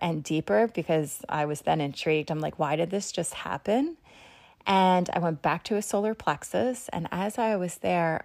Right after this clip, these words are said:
I saw all of this grief and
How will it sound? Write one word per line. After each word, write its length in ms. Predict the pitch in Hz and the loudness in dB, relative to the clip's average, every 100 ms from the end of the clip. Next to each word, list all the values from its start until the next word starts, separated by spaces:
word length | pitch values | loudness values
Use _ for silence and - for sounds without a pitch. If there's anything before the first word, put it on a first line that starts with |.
| - | -4
I 180 | 165 165 | -4 -4
saw 440 | - 165 160 - - _ - | -6 -2 -2 -2 -8 _ 0
all 580 | 180 185 185 180 185 - | 4 4 4 4 2 0
of 200 | 170 - | -6 -4
this 240 | 160 - - | -8 -8 -14
grief 680 | - 175 214 226 220 - - - | -6 -2 0 0 -4 -10 -20 -8
and 220 | 180 175 | -6 -6